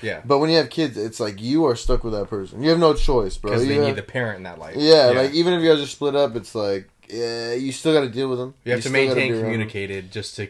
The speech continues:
Speaker 1: be respectful for the child.
Speaker 2: So you gotta really think about the kids, I think. I think that's what a lot of people don't think about when they have all these kids, and shit is so wild nowadays, bro. I feel like, I
Speaker 1: Yeah.
Speaker 2: wonder how these kids are gonna be in the next
Speaker 1: <laughs>
Speaker 2: twenty, thirty years, you know?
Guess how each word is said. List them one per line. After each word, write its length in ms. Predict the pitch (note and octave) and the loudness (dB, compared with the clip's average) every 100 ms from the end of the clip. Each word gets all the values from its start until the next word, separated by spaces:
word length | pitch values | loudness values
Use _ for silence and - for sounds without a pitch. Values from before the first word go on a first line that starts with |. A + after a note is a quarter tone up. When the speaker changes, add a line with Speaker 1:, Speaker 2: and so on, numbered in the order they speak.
| - | -10
Speaker 1:
be 140 | G#2+ | -12
respectful 580 | G2 - - G2 - G#2 | -12 -12 -10 -10 -10 -16
for 140 | - | -16
the 80 | E2 | -18
child. 380 | - E2+ C#2+ B1+ | -16 -14 -14 -16
Speaker 2:
So 140 | - | -8
you 100 | C#3+ | -2
gotta 160 | F3 D#3+ | 2 2
really 180 | D#3 D3+ | 2 2
think 180 | D#3 | 0
about 180 | C#3+ B2+ | -2 -4
the 100 | G#2+ | -6
kids, 420 | F#2+ - B2 G#2+ | -12 -6 -4 -2
I 80 | G#2 | -4
think. 200 | G2+ A2+ | -4 -4
I 60 | C3 | 0
think 140 | D#3+ | 2
that's 160 | D3+ - | 2 -2
what 220 | C3+ A2+ | -8 -8
a 40 | A2 | -4
lot 140 | A#2+ | -2
of 60 | A#2+ | -2
people 120 | B2 | -2
don't 160 | A2 | -4
think 140 | A2 A2+ | -6 -6
about 240 | G#2 G2+ | -2 -2
when 100 | G2+ | -2
they 100 | G#2+ | -2
have 180 | G#2+ G2+ | -2 -4
all 100 | G2+ | -4
these 180 | G2 F#2 | -6 -10
kids, 500 | - A#2 A2 G#2+ G2 | -10 -6 -4 -4 -6
and 180 | F#2+ F2 - - - _ | -12 -12 -16 -20 -20 _
shit 260 | - - D#3+ | -18 -6 -4
is 120 | D#3 | -2
so 140 | - C#3+ | -2 -2
wild 420 | G2 - A#2+ C3 | -2 -4 -2 -2
nowadays, 440 | B2+ G#2 G2 F#2 F#2+ | -2 -6 -6 -8 -8
bro. 140 | G#2 | -8
I 40 | A2 | -8
feel 180 | - | -4
like, 320 | C3 A2+ - _ | -4 -4 -8 _
I 120 | C3 E3 | 0 2
Speaker 1:
Yeah. 40 | |
Speaker 2:
wonder 380 | F#3 G3+ G#3 G3 | 6 6 8 8
how 140 | F3+ E3 | 8 6
these 160 | D#3 - | 4 -2
kids 260 | D#3 C#3 | -4 -4
are 60 | C#3+ | -4
gonna 180 | C#3+ C3 | -4 -4
be 280 | A#2 C3 C3 | -4 -2 -2
in 80 | |
the 80 | A#2 | -4
next 320 | A2+ A2+ - | -4 -4 -6
Speaker 1:
<laughs> 100 | - | -6
Speaker 2:
twenty, 260 | A#2+ B2 A#2+ | -4 -2 -2
thirty 280 | A#2+ A2+ A2 | -4 -4 -4
years, 280 | G#2+ G#2 F#2+ | -6 -6 -6
you 60 | |
know? 140 | G#2+ | -8